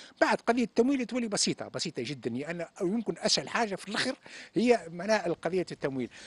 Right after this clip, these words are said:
أما اللي كان من الأول يجي تعطيه التمويل وهو مازال ما يعرفش لا وين مش يمشي، لا كيفاش مش يمشي، لا شنو هي المادة، لا شكون شي يبيع، إلى، إلى آخره، يعني في الآخر مش يلقى كل العراقيل وكل. ولهنا يعني المؤسسات والمنظمات يعني الدولية، وخاصة عن طريق الجمعيات، اليوم الجمعيات اللي هي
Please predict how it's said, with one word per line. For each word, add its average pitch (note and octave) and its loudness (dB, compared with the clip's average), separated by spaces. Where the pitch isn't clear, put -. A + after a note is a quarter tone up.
أما D3 6
اللي D#3+ 6
كان E4 6
من E4 2
الأول D#4 6
يجي A#3+ -2
تعطيه G3+ 0
التمويل F#3+ 4
وهو G3+ 2
مازال G#3+ 0
ما C4+ 4
يعرفش G#3+ 2
لا G#3 4
وين C4+ 2
مش C4 -4
يمشي، E3+ -4
لا A3+ 0
كيفاش C4 -6
مش C4 0
يمشي، E3+ -8
لا A3 -10
شنو C4+ -4
هي C#4 0
المادة، F3+ -2
لا G#3+ -6
شكون C4 -2
شي C4 -2
يبيع، E3+ -2
إلى، A3 0
إلى G#3+ 0
آخره، G#3+ -6
يعني D#4 4
في G#3+ -4
الآخر A#3+ -2
مش G#3+ -6
يلقى - -8
كل A#3 0
العراقيل E3+ -4
وكل. C3+ -6
ولهنا G#3 8
يعني G3 4
المؤسسات F#3 0
والمنظمات D3 -2
يعني B2+ -6
الدولية، B2+ -2
وخاصة B3+ 2
عن - 4
طريق F#3 2
الجمعيات، D3 2
اليوم D#3 0
الجمعيات D3+ 0
اللي D#3+ -4
هي E3 0